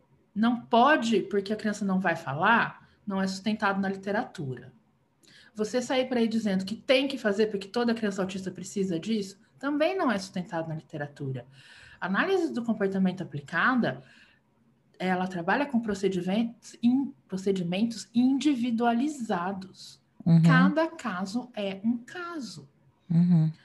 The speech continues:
Speaker 1: Quando você detecta que a criança precisa daquilo e aquilo vai ser benefici-, tem mais benefícios do que prováveis, é, é, não benefícios,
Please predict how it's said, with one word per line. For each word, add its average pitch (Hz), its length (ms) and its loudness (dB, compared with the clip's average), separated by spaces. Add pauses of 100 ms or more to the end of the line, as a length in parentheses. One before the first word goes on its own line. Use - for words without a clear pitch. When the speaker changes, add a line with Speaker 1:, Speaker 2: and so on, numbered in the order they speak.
(260)
Speaker 1:
Quando 285 260 0
você 320 260 0
detecta 202 420 -2
que 190 100 -4
a - 20 -2
criança 185 340 -4
precisa 240 680 0
daquilo 196 380 -2
e - 20 0
aquilo 180 300 -6
vai 196 400 2
ser 294 120 -4
benefici-, 208 560 -6 (280)
tem 202 120 2
mais 269 380 6
benefícios 226 1200 0 (560)
do 226 180 -2
que - 260 -4
prováveis, 175 880 0 (260)
é, 147 400 -4 (720)
é, 156 480 -8
não 170 200 -6
benefícios, 160 760 -8